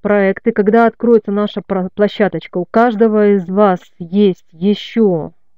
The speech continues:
один, два, три, пять, э, сайтов, где вы, э, работаете, можете приготовить их, так как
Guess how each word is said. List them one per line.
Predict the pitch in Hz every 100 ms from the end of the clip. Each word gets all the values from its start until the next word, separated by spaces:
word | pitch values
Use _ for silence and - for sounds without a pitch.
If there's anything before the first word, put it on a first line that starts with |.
| _
один, | 190 202 208 247 208
два, | 185 202 202
три, | - 202 214
пять, | - 196 190 - _ _ _ _ _ _ _ _ _ _
э, | 190 190 190 190
сайтов, | - 220 226 220 208
где | 170 165 208 214
вы, | 175 180 208 202 175
э, | - 170 160 156 156
работаете, | 175 190 196 269 269 254 262 247 254
можете | 220 196 214 202 180 170
приготовить | - 185 180 - 208 247 233
их, | 285 - _ _ -
так | 220
как | 208